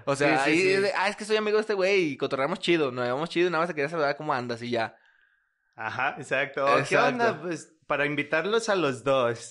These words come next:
Speaker 1: Ey.
Speaker 2: a tal cotorreo.
Speaker 1: Sí, claro.
Speaker 2: ¿Sí? Y la tercera fase es, yo creo, esa, cuando esperas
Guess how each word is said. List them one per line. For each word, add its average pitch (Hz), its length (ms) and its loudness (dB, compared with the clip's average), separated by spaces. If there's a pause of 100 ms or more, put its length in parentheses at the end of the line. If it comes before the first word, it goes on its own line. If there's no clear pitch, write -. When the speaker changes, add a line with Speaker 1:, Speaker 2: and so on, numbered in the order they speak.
(140)
Speaker 1:
Ey. 139 640 0
Speaker 2:
a 131 200 -4
tal 143 200 -2
cotorreo. 123 840 -2 (1000)
Speaker 1:
Sí, - 100 -12
claro. 143 440 -2 (140)
Speaker 2:
¿Sí? 156 560 -8
Y 151 80 -8
la 151 200 0
tercera 175 380 -2
fase 170 760 -2
es, 139 680 -8 (260)
yo 123 300 -6
creo, 143 580 0 (720)
esa, 147 440 -2
cuando 131 540 -2
esperas 175 1040 -2